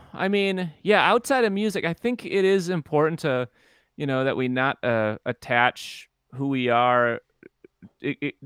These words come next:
to our careers, you know, 'cause I know I did that for a while. Like, my happiness was based on, like, how well we were doing musically, and that just is not a healthy way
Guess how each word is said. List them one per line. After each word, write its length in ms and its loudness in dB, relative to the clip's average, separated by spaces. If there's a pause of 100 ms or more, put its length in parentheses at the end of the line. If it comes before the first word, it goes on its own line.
(440)
to 220 4
our 160 6
careers, 640 2
you 60 -2
know, 120 2
'cause 140 -4
I 60 0
know 160 2
I 80 4
did 220 0
that 180 2
for 100 0
a 80 2
while. 300 4
Like, 180 0
my 160 0
happiness 580 0
was 140 -6
based 360 -4
on, 160 -2
like, 160 -4
how 280 -2
well 400 2
we 140 -4
were 140 -2
doing 340 -4
musically, 600 -2
and 100 -4
that 120 -2
just 240 -8
is 140 -8
not 160 -2
a 40 -2
healthy 320 -6
way 220 -4